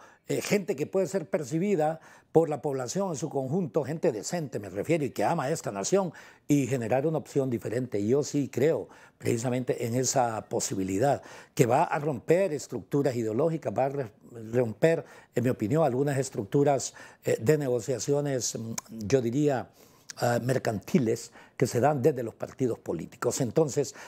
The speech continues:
desde la perspectiva de, de los magistrados de la Corte Suprema de Justicia, yo lamento que muchos de ellos fueron electos, eh, y, y así lo decimos, por, eh, diputados corruptos, ¿no es cierto?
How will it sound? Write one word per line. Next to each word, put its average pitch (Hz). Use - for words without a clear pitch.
desde 156
la 147
perspectiva 143
de, 113
de 131
los 135
magistrados 147
de 139
la 127
Corte 170
Suprema 165
de 151
Justicia, 156
yo 135
lamento 151
que 139
muchos 127
de 131
ellos 147
fueron 131
electos, 156
eh, 117
y, 110
y -
así 117
lo 131
decimos, 139
por, 170
eh, 135
diputados 123
corruptos, -
¿no -
es -
cierto? -